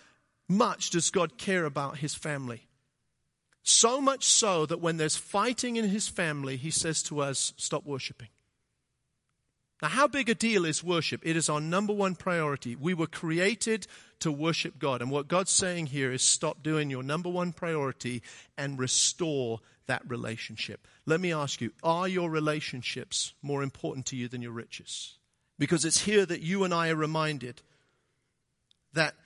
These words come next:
an internal attitude is more important than external offerings. It's here that we see how we rationalize murder. Notice what the Pharisees do with this. They switch it around and they change the Bible to fit their behavior.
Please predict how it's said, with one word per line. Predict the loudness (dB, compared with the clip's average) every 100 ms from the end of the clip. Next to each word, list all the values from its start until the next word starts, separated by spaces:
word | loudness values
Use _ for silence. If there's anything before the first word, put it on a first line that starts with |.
| _ -6
an | -4 2
internal | 2 2 0 0 2 2 -2 -4 -4
attitude | -2 -2 -4 -2 -2 -2 -2
is | -2 0
more | 0 0
important | -2 -2 -4 -4 -4
than | -4
external | -4 -4 -4 -4 -6
offerings. | -8 -10 -14 -14 -10 -10 -10 -18 _ _ _ _ _ _ _ _ _ _ _ _
It's | -4 0
here | 4 2
that | 2
we | 0
see | 2 2 2 0 -2 -6 _ _ _ _ _ _ _ _ _
how | -2 0
we | 2
rationalize | 2 2 2 -2 -2 -2 -4 -4 -6
murder. | -6 -6 -8 -18 _ _ _ _ _ _ _ _ _ _ 2
Notice | 4 4 2 0
what | 0
the | -2
Pharisees | 0 2 2 2 0 -2
do | 0 0
with | 0 -4
this. | -4 -4 -2
They | 0 0 -2 -16 -6
switch | 4 6 6 2 0
it | 0
around | 0 2 2 2 2 0
and | 0
they | -2
change | -2 -2 0 0 0
the | -2
Bible | 0 0 0 -2
to | -6
fit | -6 -2 -2
their | -4
behavior. | -4 -6 -6 -6 -8